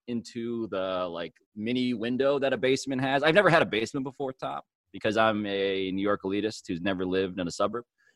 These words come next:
And there's a comforter, like, wedged into a window that's now on top of a lamp upon which all these foam blocks are sitting. And so this is, this is why you have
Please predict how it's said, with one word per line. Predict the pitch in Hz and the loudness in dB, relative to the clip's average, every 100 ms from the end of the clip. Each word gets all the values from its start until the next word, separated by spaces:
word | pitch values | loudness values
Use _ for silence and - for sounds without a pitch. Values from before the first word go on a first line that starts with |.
| _ - | _ -8
And | 101 101 95 | -4 -2 0
there's | 110 101 | -2 -2
a | - - | -8 0
comforter, | 196 196 143 120 117 104 - | 0 2 2 4 2 -2 -4
like, | 117 110 | 0 0
wedged | 98 101 127 156 151 131 | 0 4 6 8 6 2
into | 147 139 135 117 | 0 0 0 2
a | |
window | 101 113 117 101 82 76 - _ _ | 0 0 0 2 0 -4 -10 _ _
that's | 120 - - - _ _ _ _ | -2 -2 -2 -18 _ _ _ _
now | 123 139 | 0 0
on | 127 | 0
top | 120 - 156 170 | -4 -2 0 0
of | 151 | 0
a | 123 | 0
lamp | 107 107 110 92 - - _ _ _ - | 0 -2 -2 -4 -8 -16 _ _ _ -10
upon | - 143 131 113 | -2 2 2 2
which | 113 - | 0 2
all | 117 | 2
these | 110 104 | 2 -2
foam | - 110 104 101 95 82 | -2 4 4 4 0 -2
blocks | 87 87 82 - - | 2 4 2 -2 -10
are | - 80 | -6 -6
sitting. | - - 73 62 58 - - | -6 -6 -6 -8 -14 -20 -12
And | 82 | -10
so | 80 92 85 | -4 -2 0
this | 78 101 | 0 -2
is, | 101 90 - - - _ _ - | -4 -8 -12 -20 -20 _ _ -4
this | 76 73 | -2 0
is | 71 73 | -2 2
why | 69 65 64 | 4 4 4
you | 64 69 | 0 -4
have | 65 65 62 60 | -2 0 -2 -4